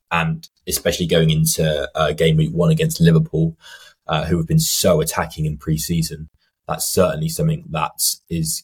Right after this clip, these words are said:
concerning me. There's not a huge amount else. Obviously, the goalkeeper's a bit of an issue. Yes, we bought Sanchez in, but the fact that, like, oh, like, that Kepa's been rumoured, if he does go,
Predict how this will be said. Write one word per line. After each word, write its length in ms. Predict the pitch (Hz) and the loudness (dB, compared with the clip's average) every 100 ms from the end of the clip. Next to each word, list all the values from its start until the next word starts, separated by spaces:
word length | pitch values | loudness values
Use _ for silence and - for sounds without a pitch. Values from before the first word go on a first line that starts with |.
| _ | _
concerning 600 | - 82 - 95 87 90 | -6 -4 0 0 2 0
me. 100 | 92 | 0
There's 160 | 95 127 | 0 2
not 140 | 185 | 4
a 40 | 160 | 2
huge 380 | - 165 190 | 2 0 0
amount 300 | 185 156 160 | 2 2 4
else. 280 | 127 156 165 | 4 2 2
Obviously, 280 | 160 156 120 | 2 0 -2
the 80 | 95 | 0
goalkeeper's 800 | 107 104 - 98 95 87 - - _ _ _ | 2 2 0 -6 -4 -4 -6 -10 _ _ _
a 160 | 90 80 - | -2 -2 0
bit 180 | - 101 | 4 6
of 120 | 92 | 6
an 100 | 95 | 4
issue. 480 | 101 98 101 98 139 - _ _ - | 4 0 -2 -2 -4 -12 _ _ 0
Yes, 260 | 104 101 | 2 2
we 100 | 98 | -2
bought 260 | 82 85 - | -4 -6 -4
Sanchez 460 | 92 87 80 85 90 | -2 -2 -2 -2 0
in, 220 | 85 82 | 2 0
but 180 | 78 76 | -2 -4
the 80 | |
fact 240 | 80 92 - | -2 -2 -2
that, 180 | - - _ _ _ _ | -8 -10 _ _ _ _
like, 280 | 87 80 - _ | -4 -2 -2 _
oh, 200 | 92 85 85 | -6 -6 -6
like, 240 | 82 - | -8 -6
that 160 | - - | -8 -2
Kepa's 320 | 85 82 80 | -4 -2 -2
been 340 | 85 82 82 85 | 0 0 0 2
rumoured, 480 | 95 82 80 82 | 4 6 4 2
if 80 | 87 | -2
he 180 | - 95 | 2 2
does 300 | 82 85 82 | 4 2 2
go, 420 | - 80 80 - | 2 2 2 0